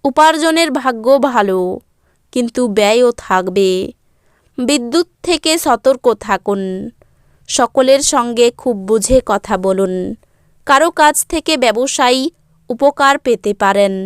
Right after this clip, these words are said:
আর্থিক ক্ষেত্র ভালো, লোককে অর্থ সাহায্য করতে পারবেন। পরিবারের সকলের সঙ্গে সদ্ভাব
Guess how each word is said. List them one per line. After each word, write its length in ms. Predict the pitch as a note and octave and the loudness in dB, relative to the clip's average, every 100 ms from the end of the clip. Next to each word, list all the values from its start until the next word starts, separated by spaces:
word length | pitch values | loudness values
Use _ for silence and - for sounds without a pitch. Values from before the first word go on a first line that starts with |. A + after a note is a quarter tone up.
| G3+ - _ _ _ _ _ - | -10 -14 _ _ _ _ _ 0
আর্থিক 440 | C#4 C#4 - F#4 - | 2 2 0 -4 -2
ক্ষেত্র 400 | - E4 - D4 D#4 D4 | 0 -2 0 0 2 2
ভালো, 360 | C4 G#3+ G3+ F#3+ F#3+ - _ | 0 -2 0 -2 -4 -8 _
লোককে 440 | A3+ A#3+ - - C4+ - - | 0 0 0 0 0 2 0
অর্থ 280 | A3+ A3+ C#4 | 0 -2 -6
সাহায্য 540 | C#4 D4+ C#4 C4+ A#3+ C#4 | -6 -4 -2 -2 0 -2
করতে 440 | C4+ A3+ G3+ - G3 | 2 0 0 -4 -4
পারবেন। 460 | G3 G3 F#3+ G3+ G3 F#3+ G3+ A#3 _ _ _ _ _ - | 0 0 0 -2 -4 -6 -10 -14 _ _ _ _ _ 0
পরিবারের 540 | C#4+ D#4+ E4 D#4+ E4+ | 2 2 2 2 2
সকলের 500 | F4 D4 - C#4+ D4+ | 0 -2 0 0 2
সঙ্গে 440 | D4+ E4 C#4+ C#4 C#4+ | 0 -2 -2 0 -2
সদ্ভাব 520 | C#4+ C4 A3 A3+ C4 | 0 0 0 0 -2